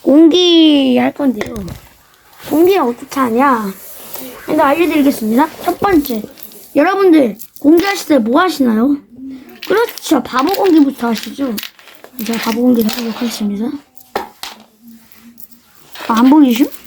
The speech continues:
안 보이세요? 그러면 이제 이렇게 놓고, 놓고.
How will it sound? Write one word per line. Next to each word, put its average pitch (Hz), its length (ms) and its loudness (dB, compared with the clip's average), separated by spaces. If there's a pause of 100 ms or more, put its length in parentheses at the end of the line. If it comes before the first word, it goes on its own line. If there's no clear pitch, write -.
(800)
안 269 180 4
보이세요? 254 680 2 (380)
그러면 240 240 4
이제 214 160 0
이렇게 - 640 -10 (2250)
놓고, 196 540 -6 (1300)
놓고. 220 360 -8